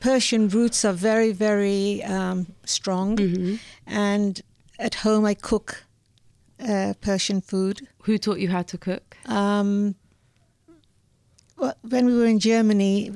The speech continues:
Speaker 1: we were in a Persian Jewish community, and there I saw this,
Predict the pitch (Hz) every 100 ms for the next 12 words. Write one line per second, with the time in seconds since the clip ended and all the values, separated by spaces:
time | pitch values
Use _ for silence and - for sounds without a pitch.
0 | - 208 208 208 202 196 - - 233 226
1 | - 220 208 196 208 202 - 196 196 190
2 | 190 - 190 214 - - - - - -
3 | 202 190 190 196 190 220 208 202 185 220
4 | 202 196 - -